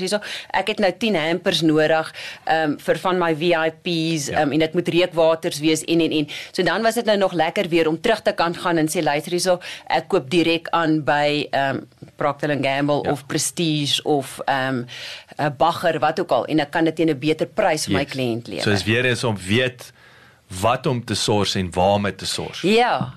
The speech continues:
Speaker 1: ja, en om dan die pakkie op te maak en
Speaker 2: Ja.
Speaker 1: dit vir hulle kan gee en sê, "Luister hierso,"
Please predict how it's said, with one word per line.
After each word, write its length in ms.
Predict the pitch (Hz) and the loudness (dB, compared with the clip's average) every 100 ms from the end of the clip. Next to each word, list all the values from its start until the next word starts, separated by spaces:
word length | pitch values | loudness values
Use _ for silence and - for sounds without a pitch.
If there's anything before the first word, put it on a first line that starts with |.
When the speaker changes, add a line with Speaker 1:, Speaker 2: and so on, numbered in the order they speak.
| - | -2
Speaker 1:
ja, 240 | 170 139 | 0 0
en 120 | 147 | 0
om 60 | 156 | 0
dan 120 | 156 | 2
die 100 | 160 | 0
pakkie 360 | 160 180 185 175 | 2 0 0 -2
op 140 | 170 | 0
te 80 | - | 0
maak 260 | 156 143 143 | 2 2 0
en 80 | |
Speaker 2:
Ja. 40 | 139 | -2
Speaker 1:
dit 80 | 135 | 0
vir 100 | 151 | 0
hulle 100 | 143 | 0
kan 160 | 147 139 | -2 -4
gee 140 | 156 | -2
en 60 | 143 | -4
sê, 180 | 143 139 | -2 -2
"Luister 260 | 135 143 | -2 -2
hierso," 240 | 147 143 | -2 -2